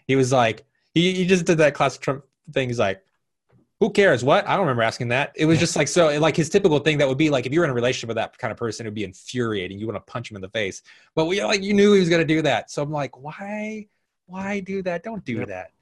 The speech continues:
Speaker 2: Because the left always allows the right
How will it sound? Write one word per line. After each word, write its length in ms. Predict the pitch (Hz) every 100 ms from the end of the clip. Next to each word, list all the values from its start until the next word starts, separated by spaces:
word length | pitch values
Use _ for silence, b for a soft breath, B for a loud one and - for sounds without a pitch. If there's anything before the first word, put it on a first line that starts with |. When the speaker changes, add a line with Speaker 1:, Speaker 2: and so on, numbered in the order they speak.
| _ -
Speaker 2:
Because 360 | 120 139 127
the 140 | 117 120
left 240 | 123 131 -
always 280 | 117 135 139
allows 440 | 131 117 120 120
the 100 | 127
right 340 | 107 107 107